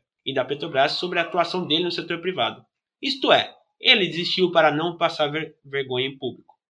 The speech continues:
Porém, a mera indicação demonstra o que está por detrás desse governo que cria factoides. É apenas um governo submisso ao interesse dos grandes setores privados, dos capitalistas que ganham expropriar recursos naturais dos especuladores do mercado financeiro.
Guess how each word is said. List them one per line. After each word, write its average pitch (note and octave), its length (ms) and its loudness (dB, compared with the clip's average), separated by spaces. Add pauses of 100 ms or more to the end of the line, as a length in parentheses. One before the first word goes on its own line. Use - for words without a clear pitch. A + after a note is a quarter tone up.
(420)
Porém, G3 400 6
a C3+ 80 4
mera F3+ 220 2
indicação C3+ 480 -2
demonstra E3 560 0
o - 20 -16
que - 100 -14
está D#3 180 0
por E3+ 120 -10
detrás C#3 460 -2
desse C3 240 -8
governo D#3 640 0 (300)
que G#3+ 120 -8
cria E3 240 -2
factoides. D#3 680 -2 (680)
É D3 80 0
apenas E3 540 2
um D#3+ 100 -4
governo D3+ 460 -2
submisso A#3 720 0
ao G3 80 0
interesse E3 540 0
dos E3 140 -10
grandes F3+ 280 -4
setores G3 340 -2
privados, F#3+ 560 4
dos C#3+ 120 -10
capitalistas F#3 680 0
que G#3 120 -8
ganham F#3+ 240 2
expropriar F#3+ 400 0
recursos G#3 340 -4
naturais G#3 580 4 (300)
dos C#4 140 -2
especuladores G#3+ 800 6
do G#3 80 -4
mercado G3 340 0
financeiro. F#3 500 -6